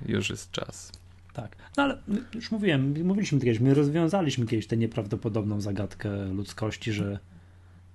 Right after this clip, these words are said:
Speaker 2: sprzęty od Apple, te właśnie iPhony i iPady można zmieniać co dwie generacje i wszystko jest okej.
Speaker 1: No nie, no działa, wiesz,
Speaker 2: I wszystko
Speaker 1: ja
Speaker 2: jest
Speaker 1: nie mogę
Speaker 2: dobrze. Trzy G S
Speaker 1: zastanawia-,
Speaker 2: działa, tak?
Speaker 1: powiem
Speaker 2: Trzy G S.
Speaker 1: tak,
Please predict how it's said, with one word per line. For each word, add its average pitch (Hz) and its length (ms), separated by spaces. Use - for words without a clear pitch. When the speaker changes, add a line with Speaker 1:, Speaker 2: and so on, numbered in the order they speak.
Speaker 2:
sprzęty 117 920
od 110 180
Apple, 117 400
te 113 140
właśnie 107 300
iPhony 113 500
i 104 120
iPady 113 340
można 110 280
zmieniać 110 320
co 117 80
dwie 107 180
generacje 113 560
i 110 40
wszystko 117 220
jest 104 120
okej. 90 300
Speaker 1:
No 131 120
nie, 170 200
no 113 160
działa, 175 360
wiesz, 143 260
Speaker 2:
I 180 40
wszystko 190 200
Speaker 1:
ja 151 60
Speaker 2:
jest 233 140
Speaker 1:
nie 123 80
mogę 110 140
Speaker 2:
dobrze. - 160
Trzy - 100
G 202 80
S - 60
Speaker 1:
zastanawia-, 160 360
Speaker 2:
działa, 95 280
tak? 156 240
Speaker 1:
powiem 143 260
Speaker 2:
Trzy 139 80
G 113 80
S. 101 120
Speaker 1:
tak, - 120